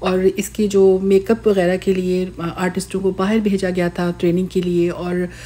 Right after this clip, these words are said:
जो, अ, fighting instructor थे वो बाहर से मंगवाए गए थे, Germany से I think। तो मतलब, अ, ये इसमें बहुत मेहनत लगी है और time भी बहुत ज़्यादा लगा है, कई साल लग गए ये movie बनते बनते। और इसके writer नासिर अदीब हैं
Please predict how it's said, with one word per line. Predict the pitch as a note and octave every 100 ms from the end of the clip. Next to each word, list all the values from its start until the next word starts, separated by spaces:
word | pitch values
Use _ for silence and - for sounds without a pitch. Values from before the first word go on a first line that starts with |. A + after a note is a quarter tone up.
| - - F#3+
जो, | F#3+ F#3 F#3+ F#3 -
अ, | F#3
fighting | F3+ G3 F#3+ A#3
instructor | G3 F3+ F#3+ F3 F#3 F3+ G3
थे |
वो | F3+ F#3
बाहर | F3+ G3 G3+
से | A3
मंगवाए | G3+ F3+ E3+
गए | E3 F3
थे, | F3 F3+ F3
Germany | F3 E3+ G3
से | G3 F3
I | E3+
think। | F3+ F#3+ - - - - -
तो | D4
मतलब, | C#4+ A3+ - G3+
अ, |
ये | G3+ G#3 G#3+ A3 A3+ G#3+ -
इसमें | - A3+ G#3+
बहुत | F#3 G3 F#3+
मेहनत | F3 F3 F3
लगी | E3+ F#3 F3+
है | F3 F3+
और | E3+ F3+
time | G3+ G#3+ A3+
भी | A3+
बहुत | F3 F#3 F3+
ज़्यादा | E3 E3+
लगा | E3+ E3
है, | F3+
कई | F#3 F#3
साल | F3+ E3+ E3+
लग | E3 D#3+
गए | E3 E3
ये |
movie | E3+ E3+
बनते | E3+ E3 E3
बनते। | E3+ E3 G3+ B3 - - - - - - -
और | F3+
इसके | F#3 - -
writer | G3 F#3 F3+ G#3
नासिर | F#3+ G3 G3
अदीब | F#3+ G3 G3+
हैं | G#3+ G#3+